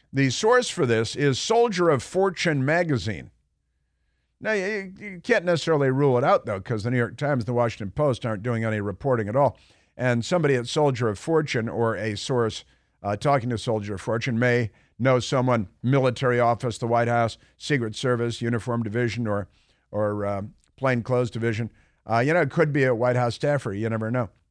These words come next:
But a security source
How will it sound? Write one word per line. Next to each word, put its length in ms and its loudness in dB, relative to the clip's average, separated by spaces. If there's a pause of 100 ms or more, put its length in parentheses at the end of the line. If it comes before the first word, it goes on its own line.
(680)
But 260 2 (400)
a 220 4
security 640 0
source 500 -2